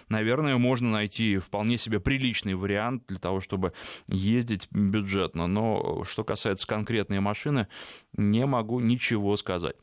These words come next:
Два три два пятнадцать пятьдесят девять, телефон студии. Щас еще вот, э, одно сообщение, уже на этот раз по теме конкуренции. «Купил X-Trail, потому что багажник самый большой в своем классе, и проходимость у него лучше благодаря умной коробке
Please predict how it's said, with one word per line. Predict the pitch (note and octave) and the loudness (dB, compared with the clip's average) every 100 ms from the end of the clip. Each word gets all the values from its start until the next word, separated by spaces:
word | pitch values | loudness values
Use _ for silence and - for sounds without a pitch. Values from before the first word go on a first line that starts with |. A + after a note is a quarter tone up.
| - - - | -12 -12 -6
Два | - D#3+ | -2 0
три | F#3+ F#3 | 2 2
два | F3+ D3 | 2 0
пятнадцать | B2+ D3+ C#3 - | -2 -2 -2 -4
пятьдесят | C3+ C#3 C#3+ D3 | -4 -2 0 0
девять, | C#3+ D3+ C#3+ A#2+ | 2 2 4 2
телефон | C3+ C3 D#3 | 0 0 0
студии. | D#3 F3 D3 | 0 0 0
Щас | B2+ | 0
еще | - D3 | 0 0
вот, | A2+ G#2 - | 2 0 0
э, | G#2 G#2+ | 0 0
одно | A2+ A#2+ | 0 -2
сообщение, | C3 B2+ - F3+ D#3+ | 0 -2 0 0 2
уже | A#2 A#2+ | 0 0
на | A2+ D#2+ A#2 | -2 0 0
этот | A#2 - | 0 -2
раз | A#2+ A2+ - - - | 0 0 -2 -10 -2
по | B2+ | 0
теме | A#2+ - C3 A#2+ | 2 2 2 2
конкуренции. | C3+ B2+ C#3+ B2 F2 - - - - - - - | 0 2 2 2 0 -4 -8 -10 -14 -12 -14 -4
«Купил | C3+ C3 G#3 | -2 2 2
X-Trail, | F#3 C#3+ E3+ D#3 G#2+ | 2 0 0 2 0
потому | - A#2+ D3 | -2 -4 -2
что | - | -2
багажник | B2+ B2+ D3 E3+ C3+ A2+ - | 0 0 0 2 2 0 -2
самый | - - - D3+ F#3+ G3 F#3 E3+ | -8 -6 0 2 4 2 2 2
большой | D3 C3+ C3+ | 2 0 -2
в | B2 | -2
своем | B2 A2+ A2+ | 0 2 2
классе, | B2+ D3 - | 2 0 2
и | B2 | 0
проходимость | A#2+ A#2+ A#2+ C3+ B2+ A2+ | 0 -2 2 2 2 2
у | |
него | A2+ | 2
лучше | A#2 C3+ C#3 A#2+ | 4 4 2 0
благодаря | G#2+ G#2+ A#2+ - | 2 2 2 0
умной | B2 C3 B2 | 0 2 4
коробке | A2+ - A2 C3 - B2+ | 2 0 0 0 0 -2